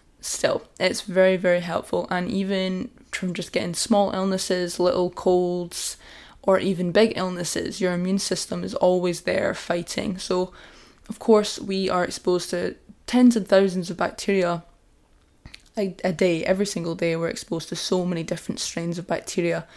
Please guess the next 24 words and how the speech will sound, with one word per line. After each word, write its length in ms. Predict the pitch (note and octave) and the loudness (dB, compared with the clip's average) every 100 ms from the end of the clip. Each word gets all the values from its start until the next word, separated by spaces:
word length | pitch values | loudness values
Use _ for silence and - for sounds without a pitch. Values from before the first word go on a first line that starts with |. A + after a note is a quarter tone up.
| - - - | -20 -20 -18
so 300 | - - G3+ | -10 2 6
many 200 | G#3 F#3+ | 6 4
different 360 | F3 F3+ - E3+ | 0 -4 -6 -6
pathogens, 640 | - F3 F3 F3 F#3+ A3+ - | -2 -2 -2 -8 -6 -6 -6
and 120 | F3 - | -8 -2
all 160 | F3 | 0
these 200 | G3+ G3 | 0 -2
different 400 | - F3 - E3 | -4 -6 -4 -6
types 300 | - F3 - | -4 -6 -4
of 100 | - | -6
things 260 | - F3+ E3+ | -4 -4 -4
that 180 | - - | -8 -8
can 400 | - G3 F#3+ F3+ - - - - | -2 2 2 0 -6 -20 -20 -4
and 100 | G3 | -2
have 200 | F3+ G#3+ | 2 0
the 80 | G#3+ | 0
potential 600 | - A3 G3+ A3+ A3+ E3+ | -6 -4 4 4 4 -2
to 180 | - - | -4 -6
cause 440 | - F3 E3 - - _ - | 0 0 0 -4 -14 _ -10
some 360 | - - G#3+ | 0 4 4
sort 360 | G3+ - F3 E3+ | 2 2 0 0
of 120 | F#3 | -6
cold, 340 | - F#3 F3+ E3+ | 0 2 2 0
infection, 800 | E3 - F#3 G#3+ - F3+ F3 | -2 2 2 2 -2 -2 -2